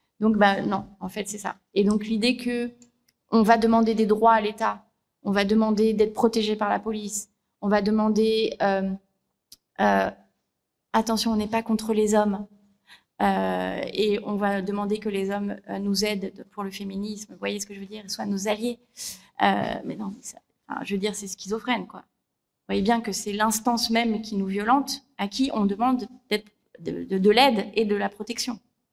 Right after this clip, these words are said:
et d'assurer des conditions matérielles d'existence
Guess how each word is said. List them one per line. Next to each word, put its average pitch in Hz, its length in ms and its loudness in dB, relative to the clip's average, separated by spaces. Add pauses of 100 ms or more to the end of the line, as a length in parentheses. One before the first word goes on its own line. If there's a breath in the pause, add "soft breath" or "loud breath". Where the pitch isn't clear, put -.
(500)
et 196 80 6
d'assurer 202 420 2
des 214 140 -2
conditions 220 440 -2
matérielles 220 600 -2
d'existence 202 800 -4